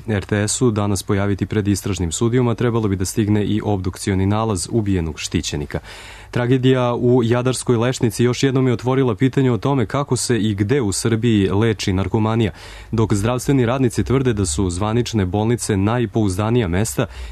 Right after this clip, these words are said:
bivši zavisnici veruju da put do izlečenja vodi preko takozvanih komuna u kojima se sa narkomanima radi na adekvatan način. Svi su međutim saglasni da nasilje nije prihvatljiva metoda, a roditeljima koji su često spremni na sve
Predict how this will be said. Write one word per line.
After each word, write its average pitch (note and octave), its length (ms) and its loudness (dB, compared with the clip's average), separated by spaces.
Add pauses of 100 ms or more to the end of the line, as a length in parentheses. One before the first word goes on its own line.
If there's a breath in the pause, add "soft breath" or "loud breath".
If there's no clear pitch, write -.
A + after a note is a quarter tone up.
(100)
bivši C3 320 0
zavisnici A2+ 580 -2
veruju A#2 480 0
da F#2 200 -2
put C3 340 0
do G2 160 -2
izlečenja G#2+ 680 0 (420 loud breath)
vodi C3+ 340 0
preko D3+ 340 0
takozvanih C3 540 0
komuna C3+ 500 2
u F2 100 -2
kojima B2 340 0
se F#2 180 -2
sa F#2 180 -2
narkomanima A2+ 640 2
radi G#2+ 300 0
na G#2+ 180 2
adekvatan G2+ 480 0
način. G2+ 320 0 (340 loud breath)
Svi F#3 160 2
su E3+ 120 2
međutim D3 360 2
saglasni C#3 520 0
da G2+ 100 2
nasilje B2 600 2
nije B2 260 4
prihvatljiva A2+ 540 0
metoda, G#2 460 0 (320 loud breath)
a E2+ 140 -4
roditeljima C#3 600 2
koji A#2+ 200 0
su F#2 140 -4
često B2+ 340 -2
spremni B2 400 0
na E2+ 60 -2
sve C3+ 260 0